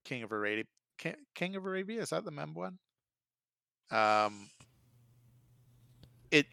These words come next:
it's so important because it has widespread appeal, and it's marketed in a way by T ninety that's very original and, and has a lot of passion behind it. Not that the others don't, but specifically the marketing for the event,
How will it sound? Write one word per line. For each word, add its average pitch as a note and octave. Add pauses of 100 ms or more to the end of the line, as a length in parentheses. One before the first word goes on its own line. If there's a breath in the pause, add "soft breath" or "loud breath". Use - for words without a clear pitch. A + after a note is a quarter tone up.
it's D#3+
so G3+
important D#3
because C3+
it C3
has C#3+
widespread A#2
appeal, A2+ (200)
and B2+
it's A#2+
marketed A#2+
in B2+
a C3+
way A2+
by A#2+
T F3
ninety A2 (640)
that's A2+
very B2
original C#3+ (400)
and, A2+
and A2+
has C3
a C3+
lot B2+
of -
passion B2
behind D3+
it. G3
Not G#3
that F3+ (100)
the C#3+
others B2+
don't, A2+ (180)
but A2 (540)
specifically -
the A#2
marketing A2 (220)
for C3
the G#2+
event, G#2